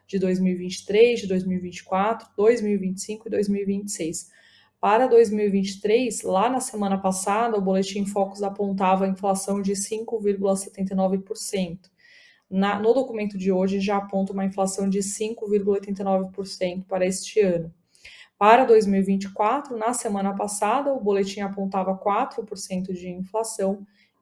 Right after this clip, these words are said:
e, no boletim de hoje, a expectativa é de quatro vírgula zero dois por cento. E aí, lembrando que essa foi a décima alta seguida na previsão de inflação do Brasil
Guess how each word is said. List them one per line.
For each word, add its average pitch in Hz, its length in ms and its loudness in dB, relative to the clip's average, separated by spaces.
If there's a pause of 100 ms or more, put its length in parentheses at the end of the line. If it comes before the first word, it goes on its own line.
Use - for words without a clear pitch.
e, 269 320 -2
no 208 60 -6
boletim 196 420 0
de 220 140 2
hoje, 190 480 0 (280)
a 185 220 0
expectativa 196 800 -4
é - 20 -2
de 190 140 -8
quatro 196 580 -4 (420)
vírgula 196 320 0
zero 190 300 0
dois 185 480 -4 (320)
por 220 180 2
cento. - 600 -8
E 190 100 0
aí, 208 140 6
lembrando 247 540 0
que 240 380 -6
essa 196 380 -2
foi 220 160 -2
a 214 60 4
décima 233 480 -2
alta 208 260 0
seguida 202 640 -2 (400)
na 202 220 0
previsão 202 580 2
de 196 140 0
inflação 202 560 -2
do 208 160 4
Brasil 196 500 0